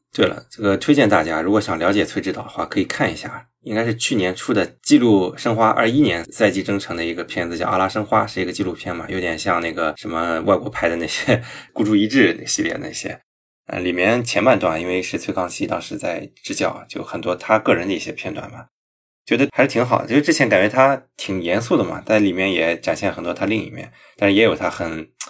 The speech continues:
有自尊心那一面。就当时申花队踢得不好时候，他回到更衣室啊，就把自己那个参赛证直接给剪了，气的就是“我，我不带”，就那种“我不，带不了什么，我不带”那种感觉。最后也是他自己辞职的嘛。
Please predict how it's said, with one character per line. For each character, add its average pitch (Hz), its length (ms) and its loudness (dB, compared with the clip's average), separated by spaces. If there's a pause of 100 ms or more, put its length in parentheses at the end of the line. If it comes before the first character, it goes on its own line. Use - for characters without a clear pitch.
有 92 180 0
自 104 140 0
尊 123 160 4
心 123 160 2
那 90 160 0
一 - 20 -4
面。 82 220 -6
就 85 100 -8
当 87 220 -4
时 82 320 -8 (220)
申 95 160 2
花 95 80 4
队 92 120 0
踢 - 160 -2
得 - 60 0
不 - 140 -6
好 - 180 -8
时 - 100 -12
候， 87 120 -2
他 82 280 -8 (280)
回 107 160 2
到 101 100 6
更 107 160 2
衣 104 60 4
室 - 220 -4
啊， - 180 -8 (260)
就 107 140 -2
把 85 120 6
自 98 140 -4
己 92 220 -4
那 107 120 -8
个 - 60 -8
参 127 180 2
赛 117 140 6
证 113 180 4
直 - 80 -10
接 92 120 2
给 95 100 2
剪 - 180 -6
了， - 300 -14 (120)
气 - 200 0
的 - 140 -4
就 104 100 -14
是 - 180 -12
“我， 87 140 -8
我 85 140 -8
不 85 120 -10
带”， 98 220 2
就 92 140 -8
那 87 100 -10
种 80 160 -14
“我 - 60 -12
不， - 80 -16
带 95 160 0
不 85 80 -8
了 85 180 -4
什 82 80 -16
么， 87 80 -12
我 - 60 -12
不 - 80 -10
带” 101 180 0
那 - 80 -12
种 - 100 -14
感 - 160 -14
觉。 - 220 -16 (300)
最 - 100 0
后 95 100 2
也 90 80 2
是 - 60 -2
他 95 140 -6
自 - 120 -6
己 - 120 -6
辞 - 180 -8
职 - 160 -10
的 98 80 -8
嘛。 - 140 -14